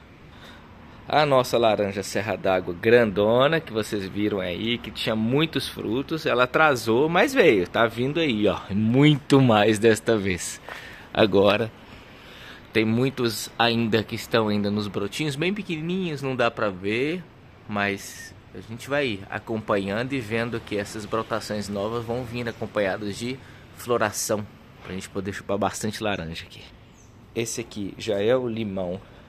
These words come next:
Tahiti, que muitas vezes deu frutinho, mas nunca chegaram nesse nível,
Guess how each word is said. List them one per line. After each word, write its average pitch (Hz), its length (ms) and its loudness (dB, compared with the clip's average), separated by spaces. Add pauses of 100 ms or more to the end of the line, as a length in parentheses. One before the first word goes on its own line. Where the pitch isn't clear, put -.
(340)
Tahiti, 117 640 0 (880)
que - 100 -6
muitas 135 340 0
vezes 117 280 0
deu 104 200 4
frutinho, 110 580 -4
mas 110 240 0
nunca 147 220 -4
chegaram 123 340 0
nesse 113 260 -10
nível, 175 440 -4